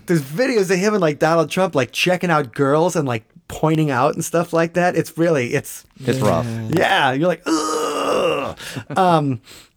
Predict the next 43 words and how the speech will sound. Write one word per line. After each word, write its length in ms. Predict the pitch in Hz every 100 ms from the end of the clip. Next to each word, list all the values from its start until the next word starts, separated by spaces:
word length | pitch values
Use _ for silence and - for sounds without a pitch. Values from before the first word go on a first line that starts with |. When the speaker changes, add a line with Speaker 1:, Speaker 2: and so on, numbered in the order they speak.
| -
Speaker 1:
but, 240 | 175 170
you 80 | 180
know, 240 | 151 135 -
and 120 | 160
that's 220 | 165 180 -
just 140 | 185
gonna 180 | 190 139
fuel 320 | - 170 156
more 260 | 135 151 165
of 80 |
these 200 | 110 101
fires, 480 | - - 113 113 135
'cause, 160 | - 117
like, 160 | 135
Speaker 2:
Yeah. 40 | 98
Speaker 1:
well, 120 | 127
hey, 200 | 139 202
look, 220 | 160 208
we 100 | 147
have 120 | 143
a 120 | 131 123 -
real 400 | 123 139 170 147
life 260 | 139 170
convicted 440 | - 131 156 - -
pedophile 400 | 175 180 151 143 - - -
that's 160 | 170 160
not 140 | 220 220
just 140 | 190
hanging 200 | 202 190
out 120 | 170
with 100 | 160
Donald 240 | 156 151 151
Trump 260 | 151 143 -
and 120 | 135
Bill 160 | 147
Clinton, 420 | 127 160 156 120 107 -
but 320 | 165 165 _
Prince 320 | - 196 220 -
Andrew 540 | 175 208 262 190 175 143
from 160 | 170
the 80 | 175
U 160 | 185 190
K. 400 | 208 240 -